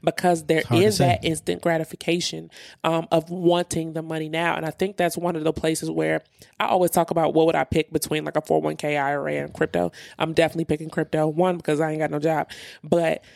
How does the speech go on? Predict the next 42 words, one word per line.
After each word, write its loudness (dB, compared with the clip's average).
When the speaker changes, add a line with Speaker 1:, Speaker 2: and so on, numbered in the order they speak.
Speaker 1:
um, 0
when 2
I 0
think -4
about 2
it, 4
I 0
think -2
that 2
is 2
one -2
of -2
the 0
beautiful 0
things -2
about -2
things 0
like -2
four 4
oh 2
one 0
Ks, 0
because -4
it's, -2
it's -4
with -2
you 4
and -2
you're 0
investing 0
into 0
it, 2
um, 0
unbeknownst 0
to -6
you 2
and, -2
and -6
without 2
thinking -2
about 2
it, -2